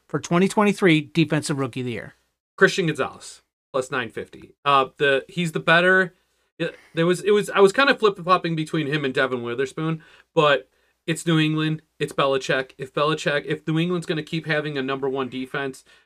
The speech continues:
Speaker 2: um, they're gonna have a, a pretty good corner there in, in Christian Gonzalez, and I think Christian Gonzalez at plus nine fifty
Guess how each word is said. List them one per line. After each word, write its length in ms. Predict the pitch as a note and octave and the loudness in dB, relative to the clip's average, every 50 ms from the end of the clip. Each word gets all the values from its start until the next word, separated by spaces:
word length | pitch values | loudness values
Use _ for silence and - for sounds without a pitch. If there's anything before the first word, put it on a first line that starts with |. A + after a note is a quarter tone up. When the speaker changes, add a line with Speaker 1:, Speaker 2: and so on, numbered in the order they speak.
| _ _ _ _ | _ _ _ _
Speaker 2:
um, 180 | - B2 A#2+ A#2 | -4 -4 -2 0
they're 140 | C3 B2+ B2+ | -2 -2 -2
gonna 180 | C#3+ C#3 C3 | -2 -4 -4
have 220 | C3+ C3 C3 B2 B2 | -4 -4 -4 -4 -6
a, 160 | A#2 A#2 - - | -8 -8 -8 -10
a 100 | C3 B2 | -12 -10
pretty 280 | - - D#3 C3+ B2+ | -6 -4 -4 -4 -4
good 380 | A#2+ A#2+ B2+ A#2+ A2 A#2 _ - | -2 -2 -2 -2 -2 -6 _ -14
corner 360 | - - C3 A#2+ A#2+ B2 A#2+ | -8 -6 -4 -4 -4 -4 -6
there 240 | A#2 A#2+ A#2+ A#2+ A#2 | -6 -6 -6 -6 -6
in, 180 | A2 A2 A2 - _ | -8 -10 -12 -16 _
in 240 | - B2+ A2+ A2 G#2+ | -12 -10 -10 -10 -8
Christian 320 | G2 - - B2+ - B2+ A#2+ | -6 -6 -6 -4 -6 -8 -12
Gonzalez, 340 | A2 G#2+ A2+ G#2+ A2 A2 | -10 -10 -8 -8 -8 -8
and 80 | - A#2 | -8 -10
I 100 | B2 A#2 | -10 -8
think 140 | A#2 C3+ C3 | -8 -10 -8
Christian 260 | - C#3+ B2+ - C3+ | -6 -6 -6 -6 -6
Gonzalez 280 | C3 B2 B2+ B2+ A#2+ A2+ | -6 -6 -4 -4 -6 -6
at 80 | A2 - | -8 -8
plus 220 | - C3 B2+ - | -8 -8 -6 -8
nine 160 | C3 A#2+ A2 | -10 -10 -10
fifty 400 | - - A2+ A2 - A2 G#2+ G2+ | -10 -10 -10 -10 -10 -14 -16 -16